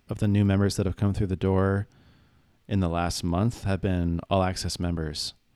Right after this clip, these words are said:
And, uh, since I also started kind of, like, sneakily testing this new model of offering basically, like, half off to the all access membership and a one-time kind of offer to people who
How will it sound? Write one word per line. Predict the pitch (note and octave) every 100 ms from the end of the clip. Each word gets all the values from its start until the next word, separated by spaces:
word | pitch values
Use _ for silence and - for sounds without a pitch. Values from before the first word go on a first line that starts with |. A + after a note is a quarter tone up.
| _ _ _ _ -
And, | G2 F2+ E2+
uh, | E2+ E2 E2
since | A2 G#2+
I | G#2
also | G2 -
started | - G#2+ G2
kind | G#2
of, | F#2+
like, | F2
sneakily | - G#2 F#2+ G2 F#2+ F2+ - - - - -
testing | A2 G2 G#2
this | G2 E2+ G2+
new | G2
model | F#2 F#2 G2 F2+
of | E2 -
offering | F#2 F#2 - F#2+ F#2+ F#2+ F#2+ _ - _ _ _ _ _ _ _
basically, | G#2 G2+ C#3 A#2+
like, | F2+
half | - G#2 G2+ -
off | F2 G2 -
to | -
the | F#2
all | E2+
access | F#2+ - F#2+
membership | G2+ G2+ - A#2 - - _ _ _ - - _ -
and | A#2+ F#2+
a |
one-time | F2 G2 F#2+ G2+ F#2+ F#2 F#2
kind | - F2+
of | -
offer | F2+ F2 G#2+ A2+ B2 - - _ _ -
to | - G2 F2+ F2
people | G#2 G2
who | F2+ F#2 F2+ E2+ -